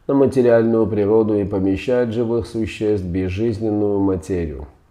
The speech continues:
Махавишну бросает взгляд на материальную энергию Са Айкшата Локанну Сриджа Ити Айтарея Упанишат один один один.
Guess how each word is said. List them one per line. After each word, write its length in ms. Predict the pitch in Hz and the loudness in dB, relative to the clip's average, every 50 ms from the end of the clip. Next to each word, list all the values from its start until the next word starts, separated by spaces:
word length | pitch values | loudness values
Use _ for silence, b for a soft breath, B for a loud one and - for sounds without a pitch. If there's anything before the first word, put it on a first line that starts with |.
| _ _ _ _ _ b b b b b b b b b | _ _ _ _ _ b b b b b b b b b
Махавишну 680 | - 110 123 117 113 123 113 120 127 120 - - 127 120 | -2 0 0 2 2 0 2 2 0 -2 0 -2 -2 0
бросает 520 | 113 117 117 117 117 - 120 113 113 104 | 2 2 0 0 0 0 0 0 0 0
взгляд 600 | 98 95 90 90 104 104 110 113 117 113 101 107 | -2 -6 -6 -4 -2 0 2 2 0 0 -2 -2
на 80 | 110 104 | -4 -2
материальную 640 | 104 104 98 - 107 95 95 95 95 92 92 90 87 | -2 -4 -4 -4 -4 -2 -2 -2 -2 -2 -2 -2 -4
энергию 640 | 87 90 98 104 104 101 101 92 98 98 98 95 92 | -2 -2 0 0 0 -2 -2 -2 -2 0 0 -2 -2
Са 440 | - - - - 98 98 101 101 - | -6 -12 -10 -6 -4 0 0 -2 -2
Айкшата 960 | - 95 98 98 98 98 95 - - - 82 82 85 - 90 92 95 95 95 | -2 -4 -4 -4 -4 -6 -6 -10 -10 -10 -10 -10 -8 -8 -6 -4 -4 -4 -4
Локанну 1000 | 92 87 85 87 87 - - 104 107 113 117 113 113 113 110 107 107 107 110 110 | -4 -4 -4 -6 -6 -6 -6 -4 -4 -2 -4 -4 -4 -2 -2 -2 -2 -2 -4 -6
Сриджа 580 | 104 - - 90 87 85 82 90 90 90 95 98 | -6 -8 -8 -8 -6 -6 -6 -6 -4 -4 -4 -4
Ити 640 | - - 92 82 82 - 98 98 101 104 101 - B B B B B B B B B B B B | -6 -6 -10 -12 -10 -6 -4 -4 -4 -4 -6 -12 B B B B B B B B B B B B
Айтарея 880 | 92 107 113 113 110 113 113 107 101 101 98 95 95 92 95 95 98 90 | -2 2 2 2 2 2 0 0 2 2 2 2 2 2 2 0 0 -2
Упанишат 840 | 87 95 92 95 104 95 90 98 95 - - 113 107 107 107 107 - - - - _ _ _ _ _ _ b b b b b b b b - | -2 -4 -4 -4 -4 -4 -2 -4 -4 -6 -6 -6 -4 -4 -4 -6 -8 -18 -20 -20 _ _ _ _ _ _ b b b b b b b b -8
один 280 | 95 95 95 104 95 | -6 -4 -2 0 0
один 300 | 98 92 87 95 95 92 | 0 0 0 -2 -2 -2
один. 360 | 87 85 80 80 80 76 78 | -2 -4 -4 -6 -6 -8 -10